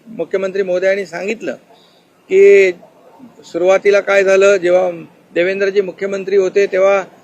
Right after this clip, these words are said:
दिल्लीतून लागणाऱ्या सगळ्या परवानग्या, कामाची सुरुवात तेव्हा झाली. परंतु मी एवढंच सांगतो, हे सगळं केलेलं असताना, युतीमध्ये असताना देखील, तुम्हाला बोलवलं होतं का नारळ फोडायला? भूमिपूजनाला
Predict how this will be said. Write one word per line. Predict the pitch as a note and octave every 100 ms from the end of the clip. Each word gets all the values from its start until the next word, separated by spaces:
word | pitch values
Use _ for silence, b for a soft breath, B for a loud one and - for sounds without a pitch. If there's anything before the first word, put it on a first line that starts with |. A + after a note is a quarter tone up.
| _ -
दिल्लीतून | E3 F#3 G3 G3 G3
लागणाऱ्या | F3+ E3+ F3+ F#3+ F#3+
सगळ्या | F3+ F#3 F#3+
परवानग्या, | F3+ F3 F3+ F#3 F#3 F#3+ F#3+
कामाची | F#3 E3+ F3+ F#3 F#3+
सुरुवात | - F3+ G3 G3
तेव्हा | G#3+ A#3
झाली. | A3 D#3+ C#3 - _ - b b b b -
परंतु | F3+ G#3+ G#3+ A#3
मी | A3
एवढंच | G#3+ G#3 A3+
सांगतो, | G#3 F#3+ E3 D3 C3 - _ _ E3+
हे | G3+
सगळं | - G3 G#3
केलेलं | F#3+ F#3+ G3 G#3+
असताना, | F#3+ - G#3 G#3 F3 A2+ _ _ _ -
युतीमध्ये | F3+ G3 B3 A#3+ A#3+
असताना | A#3 F#3 - A#3+ A#3+
देखील, | A3+ A3+ G#3+ D3+ - _ _ _ _
तुम्हाला | G3+ G3 G#3
बोलवलं | G3 G#3 A3+
होतं | G3 F3
का | F#3+ D#3 E3
नारळ | D#3+
फोडायला? | D#3+ D#3+ E3+ - _ _ _ _ _ _ _ D3+
भूमिपूजनाला | F3+ A#3 A3 G#3+ G#3+ A3 A3+ A#3+